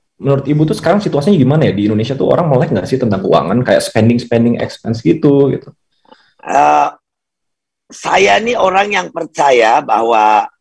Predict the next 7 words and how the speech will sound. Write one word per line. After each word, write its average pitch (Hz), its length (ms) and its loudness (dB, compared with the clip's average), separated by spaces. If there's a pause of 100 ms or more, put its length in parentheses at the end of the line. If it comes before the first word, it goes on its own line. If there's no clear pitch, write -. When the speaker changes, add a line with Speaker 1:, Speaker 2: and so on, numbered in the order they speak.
(680)
Speaker 2:
eh, 123 800 2 (160)
apa, 139 400 -2 (680)
pendidikan 156 800 -2
dasar, 127 640 0 (1120)
buku 151 560 -6
kas, 143 720 -2
jurnal, 139 1200 0